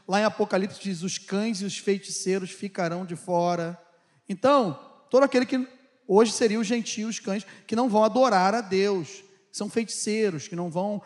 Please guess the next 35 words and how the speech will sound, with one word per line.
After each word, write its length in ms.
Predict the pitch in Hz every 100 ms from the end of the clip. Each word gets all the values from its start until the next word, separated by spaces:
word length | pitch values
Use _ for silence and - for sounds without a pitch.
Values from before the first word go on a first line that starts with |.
| -
se 180 | - -
curvar, 840 | - 208 165 185 196 180 131 - -
que 80 | 180
não 140 | 185
vão 180 | 175 208
se 180 | - -
converter, 720 | 233 226 202 - 208 214 170
que 100 | 185
não 100 | 180
vão 100 | 202
entregar 520 | 233 233 202 196 233
a 40 | 214
sua 240 | - 196
vida, 560 | 147 202 233 175 160 - _ _ _
são 140 | - 196
chamados 260 | 233 233
de 100 | 214
cães. 600 | - 226 240 208 135 - - _ _ _
E 80 | 226
aí 460 | 226 233 254 320 - _ _ _ -
ela 200 | 208 214
reconhece 800 | 220 226 233 202 190 - - - _ _ _
a 120 | -
sua 200 | 190 208
condição, 640 | 190 190 170 - 196 202 170 - _ _ _ _
quando 220 | - 233 226
ela 140 | 226
re-, 220 | 214 214 214
quando 440 | - 214 220 233 226 _ _ _ _
ela 360 | - 208 226 226
entra 440 | 220 240 240 208
de 140 | 185 180
novo 340 | 180 190 175
em 60 | 185
ação, 580 | 165 - 175 170 202